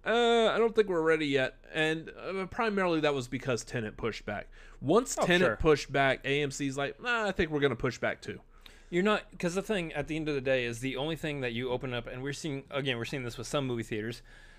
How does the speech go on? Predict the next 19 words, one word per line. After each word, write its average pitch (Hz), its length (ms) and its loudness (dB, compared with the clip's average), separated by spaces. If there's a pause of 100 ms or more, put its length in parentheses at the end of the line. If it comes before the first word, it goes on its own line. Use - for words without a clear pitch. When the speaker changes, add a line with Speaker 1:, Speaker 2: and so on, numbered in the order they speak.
(280)
Speaker 2:
uh, 131 180 0
the 131 140 -4
only 165 100 -2
thing 160 160 -6
you 139 120 -6
open 135 220 -4
up 135 160 -2
with 117 280 -2
is 127 240 -2
movies 156 360 2
that 135 160 -2
have 127 220 0
already 123 320 2
come 120 240 -6
out 113 240 -4
long 113 200 -6
ago, 143 400 4
or 127 360 -2
say 123 360 -4